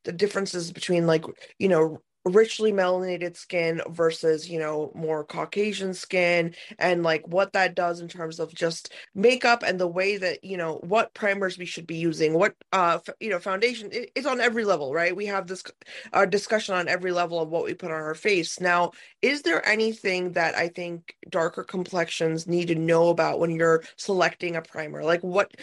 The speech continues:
should we be going towards automatically, like, color correction? 'Cause hyperpigmentation is an issue, you know, in darker skin tones, or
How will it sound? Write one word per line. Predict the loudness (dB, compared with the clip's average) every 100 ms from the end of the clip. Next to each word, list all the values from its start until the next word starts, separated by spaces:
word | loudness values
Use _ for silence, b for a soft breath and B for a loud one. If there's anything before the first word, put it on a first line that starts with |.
| B
should | -2 0
we | 0
be | -2 -4
going | -2 2 2 2 -2
towards | -2 -2
automatically, | 0 -2 0 0 0 -4 -2
like, | -2 -2
color | -2 -2
correction? | -2 0 0 -2 -8 -6
'Cause | -8 -8 B B -2
hyperpigmentation | 0 0 -2 0 0 2 0 0 -2
is | -4
an | -2
issue, | -4 -2 -2 -2 -2
you | 0 2
know, | 2
in | 2
darker | 2 2 -4
skin | -6 -8
tones, | -2 -2 0
or | 2 0